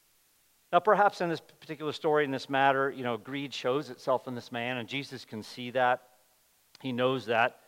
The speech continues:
Um, he knows that this man maybe is just trying to get the best deal he possibly can out of the inheritance settlement,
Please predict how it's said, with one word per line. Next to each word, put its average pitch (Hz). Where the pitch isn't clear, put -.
Um, 123
he 139
knows 143
that 120
this -
man 131
maybe 127
is 127
just -
trying 123
to 110
get -
the 110
best 120
deal 117
he 113
possibly 113
can 113
out 110
of 104
the 107
inheritance 110
settlement, 117